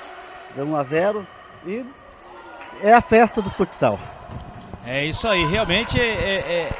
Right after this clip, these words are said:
Speaker 2: é, é muito, muito atrativo, né? Muito atraente a gente, é, acompanhar o futsal de perto e poder também, juntamente com a plataforma da Federação Mato Grossense de Futsal, levar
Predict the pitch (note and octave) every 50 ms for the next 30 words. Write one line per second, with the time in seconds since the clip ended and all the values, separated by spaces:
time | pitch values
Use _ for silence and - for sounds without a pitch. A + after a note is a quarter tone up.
0 | - - - - - - - - - - D#3+ D3+ D#3 F3 G#3 A#3+ B3+ - B3+ A#3+
1 | A3+ G#3 F#3+ D3+ A2 - - - - - - - - - - F#3+ - A#3 A3 G#3
2 | - G3+ F3+ - - - F3+ G#3 A#3 B3 F3+ C#3 F3 F#3+ G#3 G#3+ G3+ G#3+ - G#3+
3 | G3+ - G#3 F#3+ F3 F3+ F#3+ G#3+ A3+ - - G#3+ D#3 E3+ G#3 F#3+ - - - -
4 | - - - - - - - E3+ F#3 G3 F#3+ F#3+ F#3 F3 - - - E3+ - -
5 | G3+ F#3+ F3 - F3+ F3 F3+ F#3 F3+ D#3+ - F3 F3 - - G3 F#3 F#3 D#3+ G3+
6 | F3 - - - F3+ G3+ A3 A#3+ A#3+ - - - - - - - - - - G3+
7 | A3+ A#3+ - - B3 A3+ F3 F#3+ A3+ A#3+ A#3+ B3 G#3+ F3+ D#3+ F3 G3+ A#3 B3 A3+
8 | F3+ - G3+ G3+ - F3 E3 F#3+ G3+ - - F3 - F3 F3+ F3 - D#3 - -
9 | E3 F3+ F3 E3+ E3+ E3 D#3+ - F3 E3+ E3 E3 D#3+ - F3 E3 D#3+ - E3+ D#3+
10 | D#3 D3 - E3+ E3+ D#3 - E3 - E3+ E3 - - F3+ F#3 G#3+ A3 A#3+ C4+ C4
11 | - - - E3+ G#3 A3+ A#3